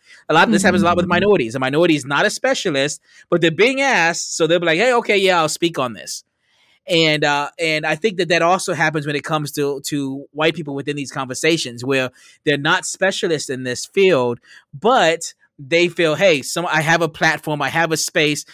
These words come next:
Speaker 1: so I'll go ahead and speak on this." Where what I think m-, often what leading looks like is having the humility to, to acknowledge, "Hey, I'm not a specialist in this, but I,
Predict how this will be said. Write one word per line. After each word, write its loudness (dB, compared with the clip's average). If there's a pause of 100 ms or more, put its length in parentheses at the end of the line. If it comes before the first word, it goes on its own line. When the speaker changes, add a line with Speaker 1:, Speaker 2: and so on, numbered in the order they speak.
(120)
Speaker 1:
so 2
I'll 4
go -2
ahead 0
and -4
speak -2
on -6
this." -14 (640)
Where 4
what 2
I 4
think -2
m-, -8
often 2
what 2
leading 2
looks -2
like 0
is -4
having 0
the -2
humility -2
to, -4
to -4
acknowledge, 0 (280)
"Hey, 2
I'm -2
not 2
a 2
specialist -2
in -10
this, -6 (240)
but 0
I, 2